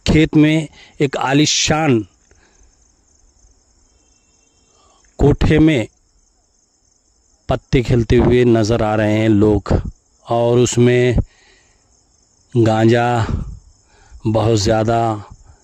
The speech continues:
इसमें बिक रहा है। ऐसा आसपास के जो किसान वर्ग के लोग हैं, जो किसान भाई है, वो कह रहे हैं कि ये जो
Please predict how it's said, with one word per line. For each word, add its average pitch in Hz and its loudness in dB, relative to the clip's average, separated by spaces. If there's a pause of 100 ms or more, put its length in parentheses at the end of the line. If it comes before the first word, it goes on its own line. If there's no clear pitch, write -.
(580)
इसमें 120 2 (180)
बिक 139 0
रहा 123 0
है। 123 -2
ऐसा 123 0 (340)
आसपास 113 -4
के 123 0
जो 123 0
किसान 139 2 (600)
वर्ग 139 0 (140)
के 147 2
लोग 135 4
हैं, 120 0 (760)
जो 131 2
किसान 139 0
भाई 131 2
है, 139 4
वो 131 2
कह 143 0
रहे 143 2
हैं 135 0 (380)
कि 143 2 (680)
ये 131 4
जो 143 2